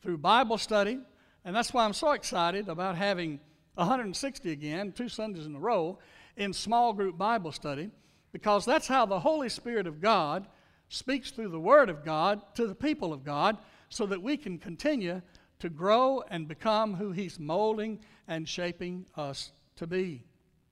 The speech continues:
So we need to listen. And we also need to obey what we hear. God works in our life to give us a desire to know him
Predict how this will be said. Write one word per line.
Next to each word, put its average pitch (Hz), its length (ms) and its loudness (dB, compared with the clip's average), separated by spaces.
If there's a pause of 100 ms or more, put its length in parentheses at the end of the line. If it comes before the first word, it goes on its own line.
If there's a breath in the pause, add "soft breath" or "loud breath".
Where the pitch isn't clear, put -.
(840)
So 214 200 2
we 190 120 2
need 180 180 0
to 190 60 -2
listen. 196 400 -2 (720)
And 202 140 -2
we 220 160 -2
also 214 400 4
need 202 300 -2
to 202 180 -4
obey 202 520 4
what 156 220 -6
we 185 140 -6
hear. 202 400 -6 (960 soft breath)
God 190 380 8
works 214 300 -2
in 202 100 -4
our 185 180 2
life 190 440 2
to 170 80 -8
give 202 220 -2
us 196 180 -6
a 160 40 -6
desire 170 600 -2
to 147 80 -8
know 180 280 0
him 208 300 -2